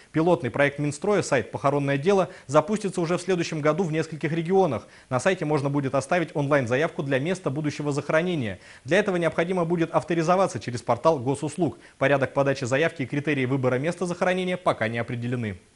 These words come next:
Михаил Асташов, скорее всего, не поедет на Паралимпиаду в Рио. Напомним, что на чемпионате мира по патри-,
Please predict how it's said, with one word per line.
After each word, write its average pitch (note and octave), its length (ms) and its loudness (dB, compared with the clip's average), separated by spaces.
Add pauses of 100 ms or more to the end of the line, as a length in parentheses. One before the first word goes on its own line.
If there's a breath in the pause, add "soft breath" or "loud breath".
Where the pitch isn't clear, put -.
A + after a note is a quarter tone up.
(600 loud breath)
Михаил F#3+ 380 4
Асташов, F#3 460 2
скорее D#3+ 320 0
всего, D#3 280 -2
не F3+ 120 0
поедет D#3+ 480 0
на C#3 80 -2
Паралимпиаду C#3+ 580 2
в C#3+ 80 0
Рио. E3 320 4
Напомним, B2+ 420 0
что - 140 -8
на C3 140 -2
чемпионате F3 480 -2
мира F#3 180 4
по B2+ 140 -4
патри-, B2 240 -8